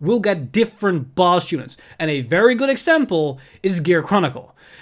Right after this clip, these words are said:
Gear Chronicle's reprint cards are super generic. Most of Gear Chronicle's archetype support that we've got in the last waves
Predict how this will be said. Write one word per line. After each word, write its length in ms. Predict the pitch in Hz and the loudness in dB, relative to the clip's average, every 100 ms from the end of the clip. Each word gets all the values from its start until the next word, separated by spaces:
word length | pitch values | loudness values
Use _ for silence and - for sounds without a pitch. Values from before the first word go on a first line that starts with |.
| - | -4
Gear 180 | 196 330 | -2 0
Chronicle's 520 | 302 277 240 196 - | 0 -2 -2 -4 -6
reprint 400 | 151 226 254 262 | -2 -2 0 -4
cards 280 | 247 226 214 | 0 0 -2
are 80 | - | -6
super 240 | 131 277 269 | -4 -4 -4
generic. 540 | 262 240 185 160 160 _ _ | -2 0 0 0 -4 _ _
Most 280 | - 185 302 | -4 0 2
of 100 | 262 | 0
Gear 140 | 220 233 | 0 0
Chronicle's 520 | 233 214 185 170 151 | 0 -2 -2 -2 -2
archetype 500 | - 202 185 190 170 | -2 -2 -2 -4 -6
support 280 | 175 160 165 | -6 -4 -2
that 80 | 151 | -2
we've 180 | 151 | -4
got 180 | 131 156 | -2 -4
in 60 | 147 | -4
the 60 | |
last 280 | 147 143 135 | -4 -4 -6
waves 400 | 151 175 160 131 | -4 -2 -2 -2